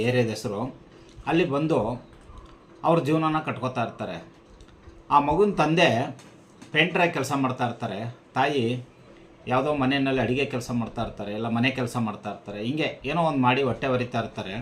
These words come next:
ಇಂಥ ಟೈಮ್ನಲ್ಲಿ ಏನಾಗುತ್ತೆ, ಮೊನ್ನೆ ಆ ತಂದೆಯಾದವರು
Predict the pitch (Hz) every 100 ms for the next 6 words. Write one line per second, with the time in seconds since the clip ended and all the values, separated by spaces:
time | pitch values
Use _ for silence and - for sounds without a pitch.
0 | 120 - - - - - - - - 147
1 | 156 175 160 190 190 160 156 147 139 107
2 | 104 135 - - - - - - - 143
3 | 165 139 127 156 - - - - - -
4 | - - - - - 120 120 139 180 190
5 | 170 147 143 127